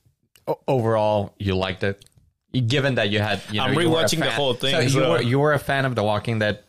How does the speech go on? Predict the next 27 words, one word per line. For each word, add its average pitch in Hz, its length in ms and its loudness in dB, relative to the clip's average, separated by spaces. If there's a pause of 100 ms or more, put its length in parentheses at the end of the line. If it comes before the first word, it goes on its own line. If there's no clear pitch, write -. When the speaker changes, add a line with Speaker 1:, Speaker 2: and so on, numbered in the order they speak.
(260)
Speaker 2:
before 127 560 0
Speaker 1:
before. 113 300 0
Speaker 2:
it 117 100 -4
was, 107 300 -2
yeah. 104 180 -2
Speaker 1:
So, 101 320 0
so 117 140 -4
you 110 160 2
were 113 160 2
one 110 180 0
of 104 120 2
those 101 520 0
where 95 500 0
that, 92 140 -4
Speaker 2:
Yeah, 90 200 0
I'm 101 80 -8
one 95 120 -8
of 95 60 -10
those. 101 240 -8
Speaker 1:
that 110 120 0
you 104 140 -2
knew 104 540 0 (380)
that 95 260 -4
this 98 260 -2
existed, 98 640 -4
and 92 200 -4
then 92 360 -8